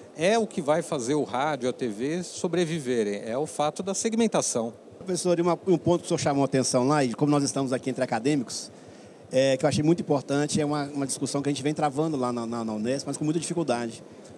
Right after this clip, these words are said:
Speaker 2: Os nossos cursos de comunicação não preparam gestores. Nós não temos disciplinas, nós não temos, é, situações, mesmo que seja extra classe, de, de aulas, é, de apoio, aulas, é, optativas,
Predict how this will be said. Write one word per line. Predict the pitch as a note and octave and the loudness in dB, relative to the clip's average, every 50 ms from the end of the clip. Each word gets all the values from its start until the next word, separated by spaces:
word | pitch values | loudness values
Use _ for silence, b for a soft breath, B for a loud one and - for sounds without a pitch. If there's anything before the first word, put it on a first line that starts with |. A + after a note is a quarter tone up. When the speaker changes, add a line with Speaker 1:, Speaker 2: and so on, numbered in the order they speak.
| - - | -8 -6
Speaker 2:
Os | C3 B2 | -4 0
nossos | B2+ D3+ E3 F3+ F#3 - - E3 - | 2 4 4 4 2 0 -4 -8 -4
cursos | - E3+ G3 G#3 E3+ - E3 C3 | 0 2 2 2 2 0 -2 -2
de | C3+ | -2
comunicação | C#3 - D3+ D3 C#3+ C#3 C3+ - B2+ B2+ - - D#3 D#3 D#3+ | 0 0 2 2 2 0 0 -2 -2 -2 -2 -2 -2 -2 -2
não | D#3 D#3 D#3+ E3 F3+ F#3+ G3+ | -2 0 0 2 2 0 0
preparam | G#3 F#3 F#3 - - D#3 D#3+ D#3+ D#3+ | -2 -4 -4 -2 0 0 2 2 0
gestores. | D3+ E3 D3+ - - D3+ D#3 B2 G#2+ - - - - B B B B B B - - | -2 -4 -4 0 0 2 2 0 -2 -6 -12 -14 -16 B B B B B B -16 -10
Nós | B2+ B2+ A#2+ | -10 -6 -4
não | D#3 D#3 | -4 -2
temos | - F3+ F#3+ G3+ G3 E3 D#3+ | 0 0 2 2 2 0 0
disciplinas, | E3 - E3 - - D#3+ E3 G3 G3+ F#3 D#3 B2+ A2+ - | -2 -4 -4 -2 0 2 4 4 4 2 2 0 -2 -2
nós | C#3 C#3+ C3 D3 | -4 -2 -2 -2
não | D3+ | -2
temos, | D3 - F3 F#3 F#3 F3 E3 - B B B B B B B B | 0 2 2 2 2 0 -2 -2 B B B B B B B B
é, | - D#3 C#3 | -2 0 0
situações, | - D#3+ - G3 F3+ D#3+ - - F3+ F#3 F#3+ F#3+ F3 D3 C3 | 0 0 2 2 2 2 0 0 2 2 4 4 2 2 2
mesmo | B2+ D3+ F#3+ G3+ G3+ | 0 0 0 0 -2
que | - E3 | -4 -2
seja | - F#3 E3 D#3 D3+ | 0 0 2 2 2
extra | E3+ G3 - - D#3+ C#3+ | 2 2 0 -2 -6 -6
classe, | - D3 D#3 E3 E3+ B2 - - B2 G#2+ B B B B B B B B2+ A#2+ | -2 -2 -2 0 0 -2 -4 -4 -4 -8 B B B B B B B -6 0
de, | C3+ D3+ D3 | 2 2 2
de | C3+ C3 C#3 | 2 2 2
aulas, | C#3+ D3+ E3 D#3+ D#3 D3 C#3 - - - | 4 4 4 4 4 2 2 0 -2 -2
é, | D3+ C#3+ C#3 C#3 C3 B2+ C3+ C3 | -2 -2 0 0 -2 -2 -4 -4
de | A#2+ C3 C3 | -2 -2 -2
apoio, | A#2+ - D#3+ F3 F3+ E3+ D#3 C#3+ C3 B2+ | 0 2 4 4 4 4 2 2 2 4
aulas, | C3+ D3 D3 C#3+ C#3 C3 A#2+ G#2+ - - - | 4 4 2 2 0 -2 -2 -2 -2 -2 -2
é, | D3 C#3+ | -4 -4
optativas, | C#3 - - D3+ C3 - - F#3+ G#3 F3+ C#3 A2+ - - - | -4 -2 0 0 0 0 0 0 0 0 0 -2 -4 -6 -10